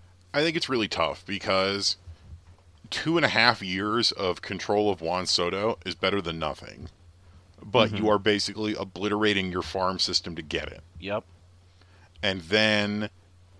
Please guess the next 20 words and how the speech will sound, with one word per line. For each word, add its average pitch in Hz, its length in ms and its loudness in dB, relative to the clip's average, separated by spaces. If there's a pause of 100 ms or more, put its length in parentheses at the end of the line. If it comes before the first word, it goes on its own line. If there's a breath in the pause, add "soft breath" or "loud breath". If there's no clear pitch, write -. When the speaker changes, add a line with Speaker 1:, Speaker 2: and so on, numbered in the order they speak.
(280)
Speaker 1:
if 98 200 2
he 107 240 -6
leaves 131 560 -2
after 92 340 -2
those 87 240 -2
two 98 200 -8
and 90 100 -6
a 80 40 -6
half 85 300 -4
years 82 420 -12
and 95 140 -8
you 90 100 -8
haven't 98 400 -4
found 92 480 -4
success, - 880 0 (1700)
then 90 920 2 (200)
what 92 260 0
do 85 60 -4
you 78 80 -6
do? - 160 -10